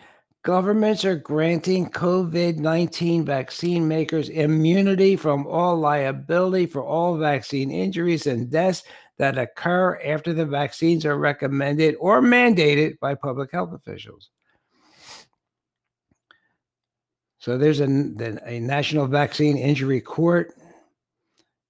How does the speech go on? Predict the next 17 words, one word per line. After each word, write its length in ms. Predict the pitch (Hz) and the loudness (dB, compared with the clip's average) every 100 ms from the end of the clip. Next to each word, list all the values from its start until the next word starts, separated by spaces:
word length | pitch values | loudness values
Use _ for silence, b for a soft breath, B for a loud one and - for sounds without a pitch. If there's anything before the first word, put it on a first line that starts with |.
| _ _ _ _ | _ _ _ _
That's 220 | 127 131 | -8 -4
where 80 | 135 | -2
you 120 | 135 | -2
would 80 | 127 | -2
have 180 | 135 - | -4 -4
to 100 | 123 | -6
go 500 | 110 135 160 147 - | -2 2 2 2 -2
if 180 | 120 113 | -8 -4
you 140 | 135 | -2
were 120 | 123 110 | -2 -4
paralyzed 640 | - 143 139 139 139 131 | -2 0 2 2 0 0
by 100 | 135 | -2
one 220 | 127 135 | -2 -2
of 60 | 131 | -2
these 140 | 135 | -2
vaccines 680 | 131 131 123 - 147 160 151 | -2 -2 -2 -4 -2 0 -2
or, 180 | - 104 | -4 -6